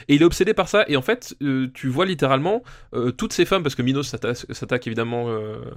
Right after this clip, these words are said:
à, à des femmes, euh, parce que voilà, c'était, euh, c'était aussi le, le, le modus operandi de beaucoup de tueurs en série, euh, à cette époque-là. Euh, et tu vois toutes ces femmes qui finalement, euh, meurent dans les mains de Minos parce que ce connard de flic à qui on a confié, euh, le, l'enquête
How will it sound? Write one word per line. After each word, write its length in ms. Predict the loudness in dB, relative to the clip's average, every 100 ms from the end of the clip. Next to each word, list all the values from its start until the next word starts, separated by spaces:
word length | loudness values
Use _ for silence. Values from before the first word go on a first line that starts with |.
| -6
à, 280 | -6 -4 -4
à 20 |
des 120 | -2
femmes, 200 | -2 -4 -8 -20 -20 _
euh, 460 | -4 -2 -2 -2 -2
parce 200 | -4 0
que 80 | 2
voilà, 260 | 4 2
c'était, 320 | 0 -2 0
euh, 260 | 0 -2 -6
c'était 240 | -6 0
aussi 220 | 0 2 0
le, 160 | 0
le, 480 | -2 -4 -6 -6 -6
le 80 | 0
modus 240 | 0 0 -2
operandi 420 | 2 2 4 0
de 40 |
beaucoup 220 | -2 -4 -6
de 60 |
tueurs 180 | -2 -2
en 60 | -2
série, 300 | -2 -2 0
euh, 480 | -2 -4 -6 -8 -10
à 60 |
cette 100 | -10
époque-là. 400 | -6 -6 -4 -6 -6 -20 -20 -20 _ 2
Euh, 300 | 2 2 -4
et 220 | 0 0
tu 100 | 2
vois 80 | 0
toutes 160 | 0 2
ces 80 | 2
femmes 220 | 2 0
qui 120 | -6
finalement, 560 | -2 0 0 -2 -2 -2
euh, 160 | 0
meurent 520 | 0 2 2 0 -8 -8
dans 100 | -2
les 80 | 0
mains 140 | 2 2
de 40 |
Minos 260 | 4 2 0
parce 380 | _ 0 0
que 160 | -2 -2
ce 180 | 0 -2
connard 300 | 2 2 2
de 80 | 0
flic 180 | -2 -4
à 60 |
qui 120 | -2
on 60 | -2
a 80 | -2
confié, 380 | -4 -2 0 2
euh, 240 | 0 -4
le, 200 | -2 -2
l'enquête 360 | -2 0 0